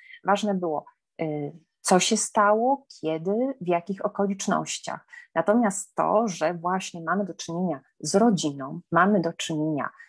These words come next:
z matką, mamy do czynienia z życiem rodzinnym, które tak naprawdę przed tą deportacją istniało, było i miało swój plan, miało swoją perspektywę. Y, ono zostało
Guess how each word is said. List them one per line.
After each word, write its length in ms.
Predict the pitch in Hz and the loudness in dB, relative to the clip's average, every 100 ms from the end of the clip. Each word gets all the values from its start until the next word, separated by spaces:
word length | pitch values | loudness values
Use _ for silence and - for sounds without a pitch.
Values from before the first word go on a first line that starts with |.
| _ - | _ -6
z 200 | 151 165 | 0 4
matką, 640 | 156 139 - - 156 185 - _ | 4 2 -2 -4 -2 -4 -8 _
mamy 260 | 170 185 220 | 2 6 6
do 100 | 185 | 2
czynienia 640 | - 180 165 185 190 156 - _ _ _ - | -2 -2 0 2 0 -2 -6 _ _ _ -6
z 180 | 180 180 | -2 0
życiem 400 | 220 330 453 240 | 0 2 4 4
rodzinnym, 500 | 185 170 180 170 165 | 4 0 -4 -4 -8
które 340 | - - 175 170 | -10 -2 0 2
tak 200 | 240 220 | 0 2
naprawdę 560 | 214 - 151 147 190 | 0 0 -4 -4 -6
przed 460 | 196 - 175 165 - | -4 -2 0 0 -2
tą 160 | 196 | -4
deportacją 880 | 196 190 185 180 - 139 - 175 180 190 - - | -4 -4 -6 -6 -8 -8 -6 -4 -4 -6 -12 -6
istniało, 680 | 196 - 262 370 403 175 160 | -4 2 4 6 6 4 0
było 520 | 160 277 277 160 165 | 2 2 2 0 -4
i 60 | 175 | -6
miało 500 | 170 170 156 160 190 | -2 0 0 0 -4
swój 360 | - - 160 | -6 -6 -8
plan, 480 | 156 - 151 165 214 | -6 -2 2 4 4
miało 380 | 185 156 156 165 | 4 2 -2 -4
swoją 440 | - - 160 160 | -6 -2 2 2
perspektywę. 840 | 156 165 - 165 - - 143 165 208 - - - - - | 0 -4 -2 -4 -4 -4 2 4 2 -2 -14 -14 -16 0
Y, 240 | 170 170 - | 4 4 4
ono 240 | 208 240 277 | 6 6 4
zostało 640 | 226 - 220 196 180 | 0 0 0 0 -2